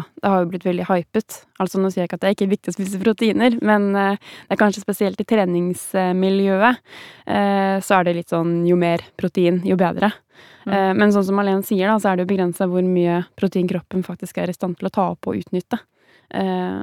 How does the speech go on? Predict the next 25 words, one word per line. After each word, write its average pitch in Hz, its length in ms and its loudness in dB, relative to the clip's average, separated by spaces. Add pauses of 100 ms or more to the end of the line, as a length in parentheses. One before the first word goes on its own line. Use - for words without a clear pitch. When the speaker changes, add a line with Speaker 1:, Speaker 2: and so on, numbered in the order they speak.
(160)
Speaker 1:
og 202 80 -2
når 202 80 4
man 208 120 4
da 196 140 4
vet 180 240 -2
at 185 220 -4 (300)
det 214 120 -2
ikke - 140 0
er 170 140 -4
de 233 200 2
liksom 208 260 -2 (160)
store 180 640 -2
mengdene 196 520 0
som 185 120 -2
skal 185 180 -6
til 175 200 -6
for 190 120 -10
å 180 60 -4
dekke 185 200 -6
dagsbehovet, 190 600 -4 (580)
ehm, 190 640 -2 (140)
så - 200 -2 (160)
er 170 60 -4
det, 190 140 0 (520)
eh, - 80 -10